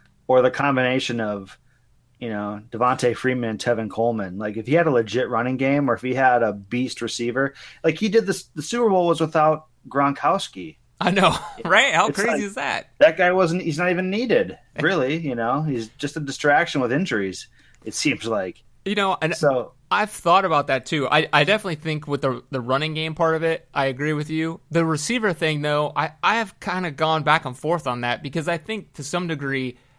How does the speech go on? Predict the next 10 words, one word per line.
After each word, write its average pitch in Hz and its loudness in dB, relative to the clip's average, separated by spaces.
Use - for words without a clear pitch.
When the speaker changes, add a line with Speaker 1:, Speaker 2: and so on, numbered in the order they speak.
Speaker 2:
having 165 0
the 143 -4
guys 139 2
that 139 -8
he 143 -4
has 143 -2
that 135 0
aren't 139 0
prima 156 0
donnas, 143 2